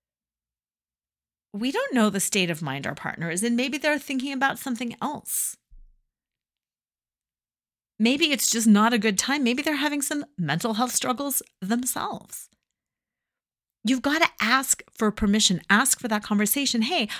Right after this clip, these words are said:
I'd love to talk about finances. When's a good time?" Or, and I've said this before, and I say this to all my coaching clients, when you're talking to your partner about the affair, "What's a good time? I have some difficult questions for you.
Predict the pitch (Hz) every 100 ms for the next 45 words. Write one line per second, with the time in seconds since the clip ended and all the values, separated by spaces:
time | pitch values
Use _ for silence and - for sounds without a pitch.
0 | - - 302 339 339 - 285 269 240 208
1 | - 233 240 190 156 160 196 202 202 196
2 | 185 190 202 180 147 _ _ _ _ _
3 | _ _ _ _ _ _ - _ _ -
4 | 214 180 185 285 - _ _ _ _ _
5 | _ _ _ - 165 160 156 180 170 185
6 | - - - 311 294 175 - 165 170 180
7 | - - 180 254 - 180 175 160 147 135
8 | - 185 180 196 196 196 - 226 233 214
9 | 208 202 196 196 - 208 208 - 311 208
10 | - _ _ _ _ - 202 269 - 285
11 | 226 214 220 214 - - _ _ 220 262
12 | - 285 240 233 220 220 - 180 - 185
13 | 151 - - -